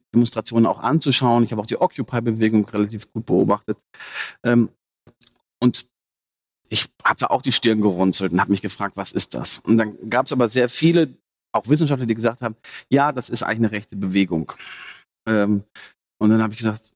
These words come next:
habe ich mal gesagt, naja, ich weiß ja, dass die, die Nazis, die früher bei mir auf dem Dorf, die sahen wirklich aus, auch wie Nazis, halt so Glatze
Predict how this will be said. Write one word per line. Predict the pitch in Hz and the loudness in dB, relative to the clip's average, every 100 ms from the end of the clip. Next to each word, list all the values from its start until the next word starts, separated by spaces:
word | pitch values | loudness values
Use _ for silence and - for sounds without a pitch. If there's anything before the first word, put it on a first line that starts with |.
| _ | _
habe | 104 | -4
ich | 117 | 2
mal | 127 113 | 2 2
gesagt, | 110 107 - - | -2 -2 -6 -6
naja, | 87 92 101 92 65 - _ - - - - - - | -2 0 -2 -6 -20 -20 _ -20 -20 -16 -16 -12 -2
ich | 110 | 0
weiß | 90 123 139 | 2 2 2
ja, | |
dass | 113 107 | 0 -2
die, | 107 104 101 - - | 2 2 2 -2 0
die | 104 | 2
Nazis, | 98 120 - 120 104 | 2 0 0 2 2
die | 107 | 2
früher | - 113 | 2 2
bei | 107 | 2
mir | 107 107 | 2 2
auf | 95 | 0
dem | 104 | -2
Dorf, | 98 101 - _ - | 2 0 0 _ -4
die | 110 | -2
sahen | 98 107 107 | 0 -2 -2
wirklich | 117 - - | -4 -6 -6
aus, | 90 143 - - _ | 0 0 0 -8 _
auch | - - - _ _ - | -8 -6 -8 _ _ -4
wie | 123 | 2
Nazis, | 117 123 135 - 131 135 - - - | 2 2 -2 0 2 4 2 -2 -4
halt | 107 101 | -4 -4
so | - 107 101 98 _ _ _ _ _ _ _ _ _ - - - - | 0 2 4 0 _ _ _ _ _ _ _ _ _ -20 -18 -16 -8
Glatze | - 107 123 - 117 113 110 110 | -2 0 0 2 4 4 2 -2